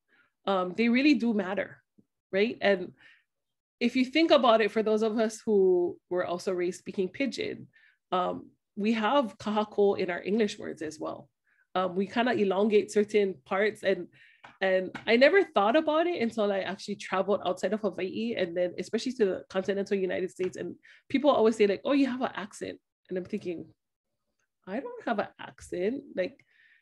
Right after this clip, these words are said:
yeah, when I hear a Southern drawl, then they have accents. But to me, it's like, "No, I, I think I speak pretty normal," but we actually do. And I didn't realize it until after that we actually, um,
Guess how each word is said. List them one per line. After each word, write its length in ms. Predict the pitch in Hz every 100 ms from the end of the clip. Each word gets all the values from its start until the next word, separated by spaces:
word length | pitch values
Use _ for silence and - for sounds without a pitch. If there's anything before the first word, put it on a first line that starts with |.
| -
yeah, 160 | 220 254
when 160 | 240
I 80 | 240
hear 160 | 254 220
a 80 | 208
Southern 340 | 226 214 180
drawl, 480 | 185 240 220 208 208
then 260 | 196 202 175
they 140 | 277
have 180 | 294 202
accents. 420 | - 202 - 196
But 220 | - 185 -
to 100 | 247
me, 380 | 370 294 254
it's 300 | 233 208 196
like, 160 | 190 175 _ _ -
"No, 380 | 330 440 440 -
I, 180 | 226 - _ 226
I 40 |
think 200 | - 403
I 80 | 381
speak 400 | - - 240 - _ _ _ _ _ _
pretty 300 | - 285 247
normal," 460 | 208 247 269 208 196
but 280 | 202 185 -
we 260 | 214 247 247
actually 340 | 247 254 330 277
do. 480 | 247 330 208 - -
And 360 | 208 202 196 - _ _ _ -
I 80 | 220
didn't 220 | 269 233
realize 340 | 233 254 247
it 100 | 220
until 360 | 220 220 202 -
after 580 | 247 349 - 202 196 208
that 280 | 190 196 202
we 140 | 208
actually, 760 | 180 190 - 202 190 190 190 -
um, 460 | 170 175 175 165